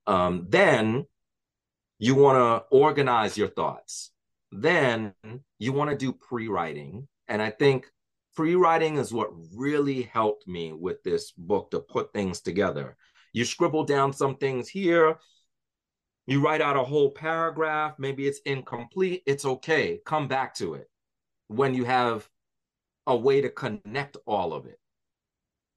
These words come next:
And you do that from chapter to chapter, and,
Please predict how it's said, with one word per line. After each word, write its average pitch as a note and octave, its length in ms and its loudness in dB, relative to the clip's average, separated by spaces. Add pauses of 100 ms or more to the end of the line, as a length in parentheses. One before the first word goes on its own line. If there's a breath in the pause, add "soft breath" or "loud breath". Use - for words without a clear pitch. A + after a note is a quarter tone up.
(200)
And G2 520 -4 (380)
you A#2+ 160 -2
do C3+ 200 2
that C#3 180 2
from A2 160 0
chapter B2+ 440 -2
to A2+ 120 -6
chapter, A2+ 800 -6
and, G2 320 -6